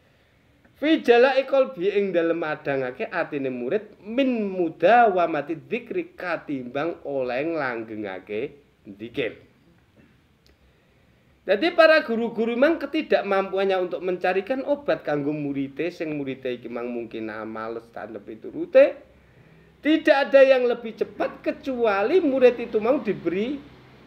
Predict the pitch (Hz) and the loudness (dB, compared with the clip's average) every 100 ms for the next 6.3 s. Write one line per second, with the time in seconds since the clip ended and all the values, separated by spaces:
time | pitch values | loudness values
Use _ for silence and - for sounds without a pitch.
0 | - - - 175 175 170 185 233 277 - | -20 -18 -2 0 2 4 4 4 -2 -8
1 | - - - 226 277 320 330 254 202 180 | -20 -18 -14 -8 0 0 4 4 2 -2
2 | 220 208 214 214 220 214 247 262 226 302 | -8 -4 -2 -2 0 2 2 2 0 -4
3 | - 262 220 - - - 262 220 208 185 | 4 4 4 0 -16 2 4 4 4 2
4 | 175 175 170 170 208 208 165 - 262 277 | 0 -4 -6 -2 -2 -2 -8 -6 -4 0
5 | 262 202 175 170 165 - 170 208 185 - | 0 -2 -4 -6 -6 -10 -8 -2 -2 -4
6 | 190 202 196 | -6 -2 -2